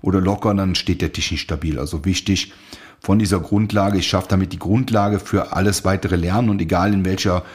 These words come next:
Stufe sich der Schüler befindet, ich, ich greife immer selbst auf das Attack-Prinzip zurück. Und das will ich euch jetzt hier mal ein bisschen aufschlüsseln. Der erste Punkt vom Attack-Prinzip Ablauf, da geht's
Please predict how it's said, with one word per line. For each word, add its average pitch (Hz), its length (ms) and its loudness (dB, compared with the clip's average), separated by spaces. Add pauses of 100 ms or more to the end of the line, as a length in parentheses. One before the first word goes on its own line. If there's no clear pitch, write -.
(260)
Stufe 127 500 0
sich 98 220 0
der 95 100 2
Schüler 95 280 0
befindet, 113 640 0
ich, 92 220 -4
ich - 160 -6
greife 98 300 0
immer 113 240 2
selbst 98 460 -2 (680)
auf - 160 0
das 92 120 2
Attack-Prinzip 87 720 -2
zurück. 80 320 -6 (320)
Und 85 140 0
das 87 180 0
will 98 80 2
ich 87 120 0
euch 87 160 0
jetzt 90 160 -2
hier 92 120 0
mal 87 100 2
ein 87 80 0
bisschen 82 260 -2
aufschlüsseln. 78 520 -6 (420)
Der - 80 -4
erste 127 240 0
Punkt 135 540 0 (480)
vom 104 240 2
Attack-Prinzip 104 800 0
Ablauf, 107 560 2 (960)
da 107 120 2
geht's - 400 -2